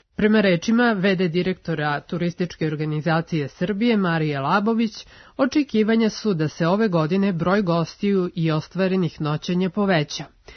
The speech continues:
Tome će, smatra, doprineti i ukidanje viza za državljane Kine, Irana, Indije, a veliko je interesovanje i turista iz regiona.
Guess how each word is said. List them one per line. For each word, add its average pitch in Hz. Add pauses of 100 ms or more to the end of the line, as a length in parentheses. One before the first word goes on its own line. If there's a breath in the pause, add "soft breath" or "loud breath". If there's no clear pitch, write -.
(260 loud breath)
Tome 185
će, 233
smatra, 180
doprineti 175
i 165
ukidanje 175
viza 175
za 156
državljane 160
Kine, 190
Irana, 160 (140)
Indije, 165 (640 loud breath)
a 190
veliko 226
je 208
interesovanje 156
i 175
turista 147
iz 175
regiona. 165